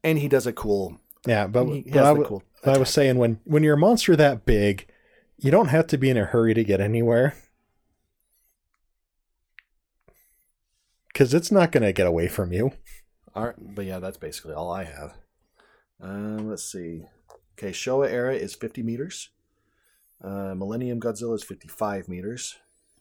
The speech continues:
Speaker 1: G M K, uh, so Godzilla
Speaker 2: G M, G M K is a smaller one. I think he's, like, forty.
Speaker 1: He's sixty meters.
Speaker 2: Okay.
Speaker 1: What does G M K stand for?
Speaker 2: Uh, Godzilla, Mothra, King Ghidorah.
Speaker 1: Oh, okay. Is that just for the movie, or?
Speaker 2: That, that's the name of the movie. It's Godzilla, Mothra, King Ghidorah. It's shortened to G M K.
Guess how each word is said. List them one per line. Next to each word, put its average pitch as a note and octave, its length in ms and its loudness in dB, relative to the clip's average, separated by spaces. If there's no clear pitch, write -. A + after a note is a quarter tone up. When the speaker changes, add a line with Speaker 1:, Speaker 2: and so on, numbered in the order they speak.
Speaker 1:
G A2+ 200 -6
M A2+ 140 -4
K, A#2 500 -6
uh, A2+ 160 -10
so G2+ 260 -8
Godzilla G2+ 300 -6
Speaker 2:
G C#3 80 6
M, C#3+ 120 2
G C3+ 120 2
M C#3+ 100 2
K C3+ 140 0
is B2 100 2
a G#2+ 60 0
smaller F#2+ 340 0
one. F2+ 140 -2
I F#2 80 -2
think - 80 -10
he's, F#2+ 160 -4
like, F2+ 180 -6
forty. G2 320 -4
Speaker 1:
He's A2 220 -6
sixty G2+ 340 -8
meters. F#2 500 -12
Speaker 2:
Okay. F#2+ 360 -6
Speaker 1:
What E2+ 100 -6
does F#2 180 -4
G G#2+ 120 -6
M G#2 140 -4
K G2 220 -10
stand D#2+ 340 -12
for? E2+ 320 -14
Speaker 2:
Uh, A2+ 180 0
Godzilla, A#2+ 400 0
Mothra, A2 360 -2
King A2 180 -4
Ghidorah. G2+ 380 0
Speaker 1:
Oh, G2+ 280 -4
okay. F2+ 280 -12
Is A2+ 100 -8
that G#2+ 140 -4
just - 360 -10
for G#2 140 -4
the F2 120 -8
movie, F#2+ 420 -10
or? E2+ 300 -12
Speaker 2:
That, B2+ 120 4
that's C3 200 0
the C3+ 100 2
name A#2+ 240 2
of G#2+ 100 2
the G2+ 80 -2
movie. F#2+ 280 -2
It's F2+ 100 -6
Godzilla, G2 420 -4
Mothra, F#2 460 -4
King F#2 200 -8
Ghidorah. G2 360 -2
It's - 100 -10
shortened F#2 220 -6
to F2 60 -8
G F2 160 -8
M F2 100 -8
K. F#2 260 -6